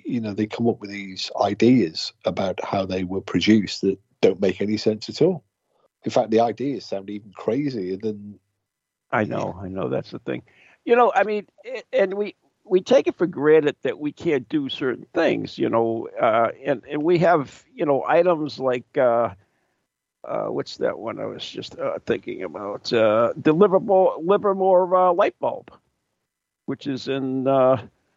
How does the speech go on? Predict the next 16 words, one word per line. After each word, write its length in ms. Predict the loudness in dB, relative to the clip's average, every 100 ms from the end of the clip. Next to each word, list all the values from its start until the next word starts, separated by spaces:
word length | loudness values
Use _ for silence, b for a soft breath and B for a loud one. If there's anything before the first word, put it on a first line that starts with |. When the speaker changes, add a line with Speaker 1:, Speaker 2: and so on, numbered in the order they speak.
| _
Speaker 1:
Yeah, 200 | 4 4 4 -6
still 240 | 0 2
burning. 420 | 4 0 0 -8 -12 _ _
Speaker 2:
Still 300 | -2 2 4
burning 320 | 4 2 0
in 80 | -2
California. 580 | 0 0 -2 -4 -4 -4
Speaker 1:
Yeah. 60 |
Speaker 2:
It's 100 | -6
been 200 | -4 -6
burning 540 | 2 2 4 2 0 -6 _
s-, 120 | -20 _ -10
since 320 | -6 -6 -2
nineteen 600 | 0 0 -2 -8 -2 2
oh 160 | 4
one. 440 | 2 0 -2 -2